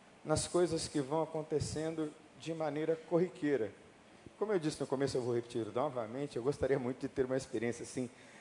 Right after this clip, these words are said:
fenomenal, sobrenatural, absolutamente fantástica, extraordinária, como teve Abraão no início da sua jornada espiritual.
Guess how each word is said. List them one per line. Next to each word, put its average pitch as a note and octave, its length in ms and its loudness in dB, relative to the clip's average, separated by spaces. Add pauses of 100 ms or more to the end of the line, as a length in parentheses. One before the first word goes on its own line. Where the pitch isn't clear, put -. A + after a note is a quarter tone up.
(200)
fenomenal, B2 800 4
sobrenatural, A#2+ 1080 6
absolutamente C#3+ 840 2
fantástica, C#3 600 4
extraordinária, B2 760 6 (460)
como C#3+ 220 8
teve C3+ 560 2 (520)
Abraão B2 560 6 (600)
no A2+ 100 -4
início B2+ 560 4 (240)
da A#2 120 8
sua A#2+ 200 4
jornada A2 480 4
espiritual. G#2+ 600 -2